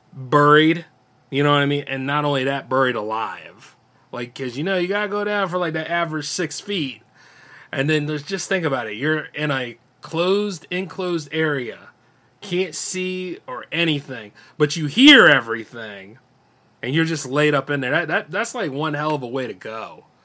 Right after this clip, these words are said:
Like, just to be buried into something like that and all. It's just no control over it. You know,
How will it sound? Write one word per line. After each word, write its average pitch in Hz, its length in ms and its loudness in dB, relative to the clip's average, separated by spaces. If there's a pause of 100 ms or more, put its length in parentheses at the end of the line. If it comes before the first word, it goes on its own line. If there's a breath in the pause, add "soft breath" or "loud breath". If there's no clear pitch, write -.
(440 soft breath)
Like, 120 160 -6
just 139 180 -4
to 143 60 -12
be 131 100 -2
buried 123 560 0
into 120 220 -6
something 107 420 -10
like 107 240 -14
that 101 360 -12
and 101 120 -20
all. 104 280 -14
It's 107 120 -14
just - 320 -18 (1600 loud breath)
no 135 200 -2
control 131 500 -6
over 107 320 -10
it. - 220 -18 (1200)
You 123 220 -6
know, 135 300 -2